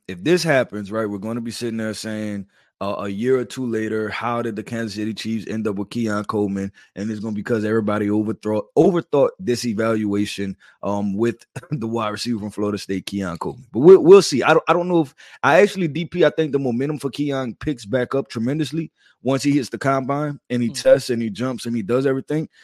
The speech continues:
Speaker 1: But if this happens, yeah, it's, I, I, you just look at the N F L and I look at the other thirty-one teams and I say, "You know what? This is y'all fault," right?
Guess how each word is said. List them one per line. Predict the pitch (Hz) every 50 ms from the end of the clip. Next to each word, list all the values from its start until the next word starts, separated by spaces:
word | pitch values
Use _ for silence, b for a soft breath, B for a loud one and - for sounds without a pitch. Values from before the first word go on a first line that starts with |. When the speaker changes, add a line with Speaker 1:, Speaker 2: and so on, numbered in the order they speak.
| b b b _
Speaker 1:
But | 160 180 180
if | 165 -
this | 208 196 139 120
happens, | 131 160 175 170 - 143 165 139 131
yeah, | 151 135
it's, | 135 139 135 120 - - _
I, | 113 143 143 - -
I, | 117 143 151 147 139 - - _ _
you | 104 120 139
just | 135 143 143 113 123
look | 147 - 143
at | 135 104
the | 120
N | 127 123
F | 120 101
L | 127 135 127
and | 113 110
I | 113
look | 123 131 117 123
at | 117 -
the | 123
other | 120 117 113
thirty-one | - 113 117 117 113 113 110 104
teams | - 127 135 131 113
and | 107 107
I | 104
say, | - 101
"You | 101 98 98
know | 104 107 110
what? | 113 120 120 123 - 98
This | 107 98 -
is | 98 95 87
y'all | 104 101 101 95 92
fault," | - - 110 107 90 - _
right? | 80 92 98 101